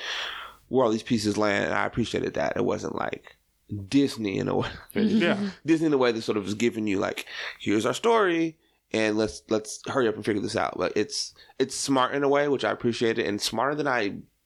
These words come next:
Speaker 1: thought it would be. I don't
Speaker 2: Me
Speaker 1: ever remember
Speaker 2: too.
Speaker 1: seeing this movie. I've seen artwork, I've seen posters, I've seen clips. I've never actually seen the film, so watching it in totality was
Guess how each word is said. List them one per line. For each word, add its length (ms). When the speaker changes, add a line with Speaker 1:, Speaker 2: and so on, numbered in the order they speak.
Speaker 1:
thought 440
it 60
would 140
be. 120
I 140
don't 140
Speaker 2:
Me 60
Speaker 1:
ever 100
remember 420
Speaker 2:
too. 60
Speaker 1:
seeing 360
this 140
movie. 300
I've 180
seen 580
artwork, 420
I've 180
seen 380
posters, 720
I've 220
seen 640
clips. 600
I've 80
never 120
actually 220
seen 500
the 80
film, 360
so 140
watching 380
it 80
in 80
totality 420
was 180